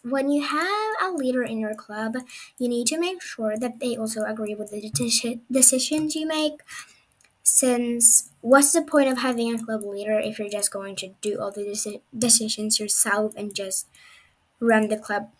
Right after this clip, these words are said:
completely by yourself? And also with the members, you need to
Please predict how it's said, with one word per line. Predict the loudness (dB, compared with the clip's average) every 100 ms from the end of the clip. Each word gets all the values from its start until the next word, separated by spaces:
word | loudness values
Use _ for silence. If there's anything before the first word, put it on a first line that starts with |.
| -8
completely | -6 -8 -8 -6 -4 -6
by | -2 0
yourself? | 2 0 -2 -6 -6 -8 -20 -20 -18 -16 -4
And |
also | 4 6 6
with | 2
the | 2 2
members, | 2 0 0 0 0 -2
you | -2
need | -2 0
to | 0 -2 -4 -6